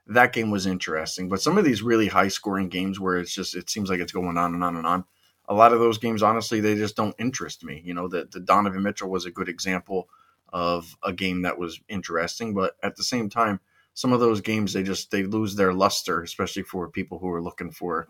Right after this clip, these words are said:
defensive type of play. So we'll see where it all ends up, um,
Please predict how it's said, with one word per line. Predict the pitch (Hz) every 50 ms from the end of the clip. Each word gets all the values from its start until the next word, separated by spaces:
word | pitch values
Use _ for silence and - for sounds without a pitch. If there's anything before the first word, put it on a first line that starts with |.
| - -
defensive | - 110 98 120 107 98 - 92 -
type | - 98 95 -
of | - -
play. | - 107 107 101 87
So | - - - 107 104 95 90 - _ _ _ _ _ _ _ _ _ _ _ _ _ _ _ _ _ - - - -
we'll | 127 123
see | 117 - 156 139
where | 135 139 131
it | 127
all | 123 123 127
ends | 127 123 113 131
up, | 127 120 - - - - -
um, | 113 117 117 113 110 107 104